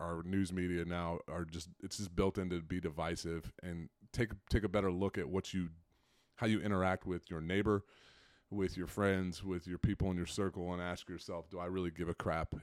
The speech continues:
if they voted for a Democrat or Republican?" And you really don't. And so we don't truly hate each other. We're just being played. And so I, I kinda like, like sitting in the middle, to be honest with you.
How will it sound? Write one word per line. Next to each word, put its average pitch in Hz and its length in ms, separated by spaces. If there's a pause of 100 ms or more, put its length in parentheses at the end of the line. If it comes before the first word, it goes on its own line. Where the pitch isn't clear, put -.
(140)
if 87 200
they 90 140
voted 87 360
for 82 500
a 87 60
Democrat 87 460
or 85 60
Republican?" 85 540
And 90 160
you 87 120 (120)
really 92 360
don't. 82 420 (240)
And 82 180
so 98 140
we 90 160
don't 101 220
truly 85 320
hate 80 200
each 82 200
other. 78 260 (460)
We're 90 160
just 82 160
being 90 180
played. 80 380
And 78 120
so 90 200
I, 82 180
I 92 80
kinda 95 260
like, 87 180 (180)
like 90 160
sitting 82 320
in 80 80
the 78 80
middle, 78 260
to 78 80
be 76 80
honest 78 300
with 67 80
you. 82 120